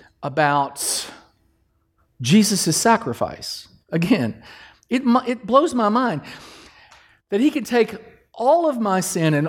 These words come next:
all of our sin collectively and all of the world's sin collectively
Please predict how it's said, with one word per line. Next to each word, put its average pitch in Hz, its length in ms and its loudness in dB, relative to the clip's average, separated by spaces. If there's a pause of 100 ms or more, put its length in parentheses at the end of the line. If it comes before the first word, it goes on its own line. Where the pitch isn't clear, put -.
(140)
all 302 360 2
of 247 100 0
our 220 160 0
sin 202 320 -2
collectively 147 960 0
and 202 140 -2
all 269 260 2
of 254 80 -2
the 254 80 -2
world's 294 500 0
sin 190 300 0
collectively 135 840 -4